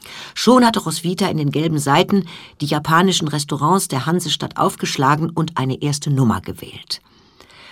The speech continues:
Nach dem achten Versuch gab sie es auf. Es mochte sein, dass Japaner in Japan nicht Nein sagen konnten. In Hamburg hatten sie es prima gelernt. Beim einzigen Restaurant, dessen Koch Fugu zubereiten durfte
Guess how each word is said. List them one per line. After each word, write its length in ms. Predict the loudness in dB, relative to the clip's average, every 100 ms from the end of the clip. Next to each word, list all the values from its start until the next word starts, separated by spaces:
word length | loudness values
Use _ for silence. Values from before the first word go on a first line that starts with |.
| -20 -6
Nach 120 | 0
dem 160 | 4 6
achten 460 | 6 2 0 -2
Versuch 640 | -2 -2 -2 -2 -2 -4 -16 _
gab 240 | -4 -4 -4
sie 220 | -12 -10
es 220 | -10 -8
auf. 380 | -10 -10 -12 -20 -20 _ _ _ _ _ _ -10
Es 120 | -4
mochte 300 | -6 -4 -2
sein, 360 | 4 6 6
dass 180 | 2 -2
Japaner 500 | -4 -2 0 0 0
in 120 | -2
Japan 600 | 0 2 2 2 0 0
nicht 220 | 0 -2 -2
Nein 280 | -2 0
sagen 340 | -2 -4 -4 -6
konnten. 480 | -4 -4 -4 -6 -6 -14 -20 -4
In 260 | 0 0 2
Hamburg 460 | 2 2 0 0
hatten 240 | -6 -6 -6
sie 160 | -6
es 140 | -6 -10
prima 400 | -8 -6 -4 -4
gelernt. 680 | -6 -8 -10 -10 -12 -14 _ _ _ _ _ _ _ _
Beim 200 | -4 0 4
einzigen 560 | 4 4 0 0 -2
Restaurant, 720 | -2 -6 -4 -4 2 4 4 0 -14 -20 _ _ _ -4
dessen 240 | -2 -4
Koch 220 | -6 -10
Fugu 460 | -6 -2 0 2 0
zubereiten 840 | 0 -2 0 0 0 -2 -4 -2
durfte 580 | -2 -2 -4 -2 -2